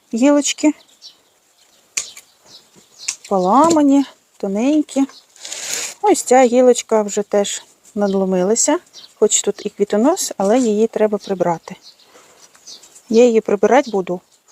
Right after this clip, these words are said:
ось тут. Тут залишиться бруньки, із яких на наступний рік може бути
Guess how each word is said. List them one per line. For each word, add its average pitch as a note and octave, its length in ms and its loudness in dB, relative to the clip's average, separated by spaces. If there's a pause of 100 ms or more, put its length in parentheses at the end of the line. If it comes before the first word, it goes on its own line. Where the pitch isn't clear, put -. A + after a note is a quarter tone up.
(360)
ось A3+ 200 -2
тут. - 300 -6 (1400)
Тут - 180 -6
залишиться G3 640 0 (580)
бруньки, C4+ 500 -2 (680)
із A3+ 140 -2
яких B3 460 0 (100)
на G#3+ 120 0
наступний G#3+ 460 0
рік - 340 -4 (500)
може A#3 200 -4
бути G#3 320 -4